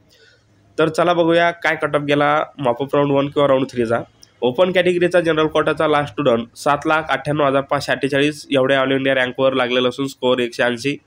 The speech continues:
आणि अलॉटेड कॉलेज जे आहे, या स्टुडंटला श्रद्धा होमिओपॅथिक मेडिकल कॉलेज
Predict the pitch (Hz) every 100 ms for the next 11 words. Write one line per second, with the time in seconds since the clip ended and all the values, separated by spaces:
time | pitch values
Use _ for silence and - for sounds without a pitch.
0 | _ _ - - - - 123 123 120 139
1 | 170 160 151 139 139 143 127 117 98 -
2 | - _ _ _ - 123 147 147 147 143
3 | 139 151 151 147 135 135 143 120 117 135
4 | 151 151 147 147 135 131 139 139 135 127
5 | 101